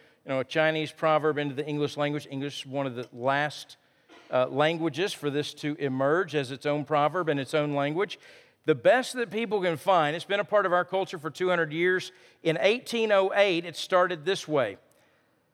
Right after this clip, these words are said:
"That tear, good girl, is worth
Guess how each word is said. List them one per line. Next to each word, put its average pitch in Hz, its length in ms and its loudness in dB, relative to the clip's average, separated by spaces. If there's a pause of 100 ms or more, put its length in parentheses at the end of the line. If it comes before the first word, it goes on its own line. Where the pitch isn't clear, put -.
(140)
"That 170 380 -2
tear, 135 480 -4 (560)
good 131 240 -6
girl, 113 380 -8 (1000)
is 120 180 -6
worth 110 300 -8